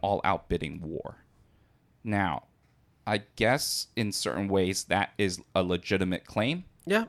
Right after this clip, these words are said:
Speaker 2: it, it evens the playing ground, right? In terms of, like, if, if it was all out bidding, then the biggest companies will always win out. And you don't wanna create that kind of monopoly. But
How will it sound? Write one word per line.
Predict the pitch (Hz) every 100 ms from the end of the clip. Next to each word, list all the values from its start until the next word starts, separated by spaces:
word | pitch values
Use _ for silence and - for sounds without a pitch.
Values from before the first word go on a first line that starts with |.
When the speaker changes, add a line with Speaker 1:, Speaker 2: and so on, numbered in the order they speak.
| -
Speaker 2:
it, | 147 147
it | 165 -
evens | 185 170 160 131
the | 113
playing | 131 131 127
ground, | 98 85 85
right? | 101
In | 113
terms | 104 120 107
of, | 104
like, | 98 95 - - - _ _ - - _ -
if, | 143 123 -
if | 120
it | 131
was | 123 123 110 - - - 104 -
all | 123
out | 120 120 110
bidding, | 110 123 175 180 _ _ - -
then | 127 123 120 123 -
the | 120 117
biggest | 127 120 -
companies | 117 104 101
will | 104
always | 98 90
win | 90 90
out. | - - - - - -
And | 110 107 104 98
you | 120 131
don't | 143 160
wanna | 147 139
create | - 120 123
that | 117
kind | - 113
of | 104 -
monopoly. | 90 85 - 67 50 - - - - _ -
But | - 127